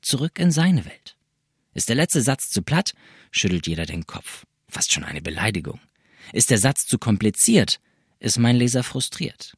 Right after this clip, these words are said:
Glaubt, dass das Geschriebene ihn nichts angeht. Wenn mit dem letzten Satz die Moralkeule schwingt,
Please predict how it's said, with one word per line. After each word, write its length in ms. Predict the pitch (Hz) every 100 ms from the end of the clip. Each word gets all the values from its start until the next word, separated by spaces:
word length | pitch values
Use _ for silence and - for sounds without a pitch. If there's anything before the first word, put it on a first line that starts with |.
| -
Glaubt, 320 | 139 196 -
dass 120 | 160
das 200 | 147 -
Geschriebene 480 | 123 - 131 123 131
ihn 160 | 110
nichts 240 | 123 123 -
angeht. 580 | 147 131 - - - - _ _ _ - - -
Wenn 120 | 143
mit 140 | 165
dem 120 | 147
letzten 420 | 160 254 - - 135
Satz 280 | 165 -
die 120 | - 123
Moralkeule 760 | 113 120 220 254 - 127 113
schwingt, 460 | 113 120 131 185